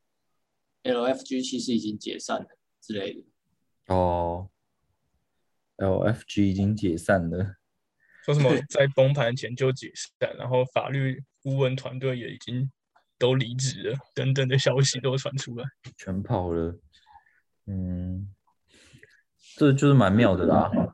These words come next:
Speaker 2: 因为，因为，呃，我也有看到说，有很多人在说传言这件事情，就是事情爆发之前，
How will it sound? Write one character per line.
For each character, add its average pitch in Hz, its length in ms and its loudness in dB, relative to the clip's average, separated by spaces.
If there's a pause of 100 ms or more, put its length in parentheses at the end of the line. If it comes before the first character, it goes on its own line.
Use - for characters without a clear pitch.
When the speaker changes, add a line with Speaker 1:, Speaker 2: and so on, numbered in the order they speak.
(120)
Speaker 2:
因 170 100 4
为， 160 160 0
因 165 80 2
为， 156 200 2 (380)
呃， 101 420 4 (360)
我 110 180 4
也 127 160 4
有 117 100 4
看 113 240 -2
到 107 180 2
说， 98 440 -2 (880)
有 101 200 2
很 95 280 -4
多 101 200 0
人 90 160 -2
在 98 160 -4
说 87 600 -6 (160)
传 87 200 0
言 87 140 -2
这 98 120 -2
件 90 180 -4
事 92 140 -8
情， - 240 -12 (160)
就 98 100 -2
是 95 180 0
事 110 220 4
情 92 180 2
爆 98 140 4
发 92 180 0
之 90 120 -2
前， 82 340 -2